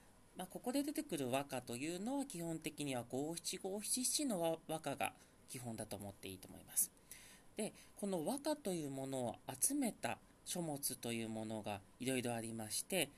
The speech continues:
大きく分けると、一つには勅撰和歌集というもの。こちらはこ-、国家プロジェクトとして、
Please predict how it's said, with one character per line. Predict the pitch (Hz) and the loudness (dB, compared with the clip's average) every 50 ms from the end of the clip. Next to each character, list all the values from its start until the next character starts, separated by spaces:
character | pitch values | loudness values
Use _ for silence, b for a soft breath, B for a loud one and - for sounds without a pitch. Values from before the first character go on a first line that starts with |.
| B B B B B B | B B B B B B
大 | - 254 294 294 | 2 4 4 4
き | 294 - - | 2 -2 -8
く | - - 143 | -4 -2 -2
分 | 127 120 120 117 - | 0 0 -2 -2 -4
け | - 117 110 | -4 -4 -4
る | 107 101 - | -4 -6 -6
と、 | - 135 123 107 104 | -2 -2 -2 -2 -4
一 | - - - 311 311 | -6 -4 -2 0 0
つ | 311 - 226 180 | 0 0 0 0
に | 160 131 | 0 0
は | 117 107 - - | -2 -2 -4 -4
勅 | - - 170 175 - - | -2 0 0 0 4 10
撰 | - - - - - 294 285 285 277 262 | 10 12 12 12 8 6 4 4 2 4
和 | 240 226 | 4 2
歌 | 214 - 208 202 | 2 2 2 4
集 | 190 - - 131 120 107 | 4 4 4 2 0 -2
と | - 107 | -4 -4
い | 101 | -4
う | 101 | -4
も | - 55 | -4 -4
の。 | - - - - B B B B B B B B | -4 -6 -8 -8 B B B B B B B B
こ | - 233 | -4 -4
ち | 226 - - 269 | 0 2 2 2
ら | 262 262 240 214 | 4 4 4 6
は | 190 170 - - - | 6 4 4 2 -4
こ-、 | - - - - | -16 -16 -12 -6
国 | - 196 185 - - - - | -4 -4 -4 -6 -10 -8 -2
家 | - 285 285 | 0 0 2
プ | 285 | 4
ロ | 294 294 269 | 4 6 6
ジ | - - | 6 4
ェ | 165 | 2
ク | - - - | 0 -2 -6
ト | - 139 | -8 -6
と | 135 - 131 | -4 -4 -2
し | 127 - - - | 0 0 -2 -2
て、 | - - 196 170 135 B | 2 2 4 4 4 B